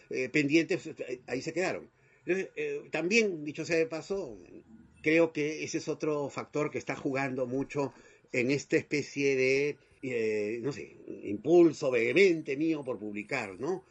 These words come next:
Que es un poco la carrera contra el tiempo y la muerte. Porque los años van pasando y uno dice, "El techo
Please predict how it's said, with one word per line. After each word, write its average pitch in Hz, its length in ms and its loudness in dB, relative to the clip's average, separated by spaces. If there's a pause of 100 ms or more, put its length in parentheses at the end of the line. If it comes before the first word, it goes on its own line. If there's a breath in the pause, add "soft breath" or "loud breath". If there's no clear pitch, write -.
(300 loud breath)
Que 156 60 -4
es 156 60 0
un 165 40 0
poco 170 120 0
la 160 100 2
carrera 139 280 0
contra 117 220 -6
el 107 120 -6
tiempo 147 500 2
y 107 40 -2
la 95 100 -6
muerte. 147 460 -2 (380)
Porque 110 140 -6
los - 80 -8
años 143 180 0
van 127 80 -2
pasando 110 580 -4
y 113 260 -2
uno 131 200 -4
dice, 147 360 2 (360 loud breath)
"El 117 240 -4
techo 156 600 0